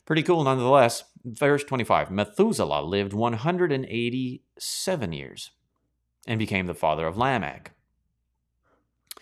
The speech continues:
Verse twenty-six, "Then Methuselah lived seven hundred and eighty-two years after he became the father of Lamech, and he had other sons and daughters." A lot of babies being made.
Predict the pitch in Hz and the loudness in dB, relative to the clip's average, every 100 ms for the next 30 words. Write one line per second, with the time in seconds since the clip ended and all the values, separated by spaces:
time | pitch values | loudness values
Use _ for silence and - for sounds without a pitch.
0 | - - _ 95 85 98 87 - 123 - | -20 -20 _ -6 -4 -6 -6 -4 -6 -4
1 | - 95 87 - 143 110 87 80 80 78 | -4 -4 -4 -4 -4 -2 -2 -2 -4 -8
2 | - - 95 80 - 165 123 82 69 67 | -10 -6 -6 -8 -6 -4 -4 -6 -8 -10
3 | - - 67 67 71 73 - _ - 117 | -12 -14 -14 -10 -10 -10 -14 _ -2 0
4 | 123 101 92 87 80 76 - 69 71 67 | 0 -2 -4 -6 -8 -10 -6 -6 -4 -8
5 | 69 62 57 - - _ _ _ - 85 | -10 -12 -14 -18 -20 _ _ _ -10 -4
6 | 90 87 82 78 - 78 71 - 69 71 | -4 -4 -2 -2 -2 -4 -6 -10 -2 0
7 | 64 52 50 - _ _ _ _ _ _ | 0 -4 -10 -16 _ _ _ _ _ _
8 | 80 85 98 156 135 101 95 95 95 98 | -2 0 2 0 0 -2 -2 0 -2 -4